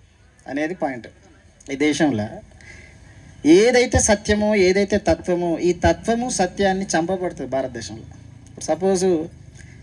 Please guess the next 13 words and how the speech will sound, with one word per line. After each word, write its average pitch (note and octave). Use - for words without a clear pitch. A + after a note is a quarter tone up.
ఈ E3+
బట్టను E3+
తయారు G#3
చేసినటువంటి C#3
వాళ్ళు, A2+
ఈ E3+
చెప్పును F3
తయారు F3+
చేసినటువంటి C#3+
వాళ్ళు, -
సాకలోళ్ళు A#3+
అంటే A3
ఎవరు? G#3+